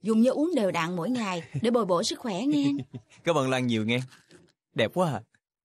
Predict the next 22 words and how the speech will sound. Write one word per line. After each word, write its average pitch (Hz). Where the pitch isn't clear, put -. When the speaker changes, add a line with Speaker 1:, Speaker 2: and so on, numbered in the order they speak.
Speaker 2:
Mặt 131
đồng 127
hồ 113
là 113
sapphire 139
đúng 160
không? 135
Không 135
có 196
trầy 131
luôn 139
á. 143
<laughs> 117
Speaker 1:
Tối 262
nay 294
về 208
nhà 196
Loan 240
nghe. 247
Speaker 2:
Uống 147
chi? 139
Speaker 1:
Ờm, 214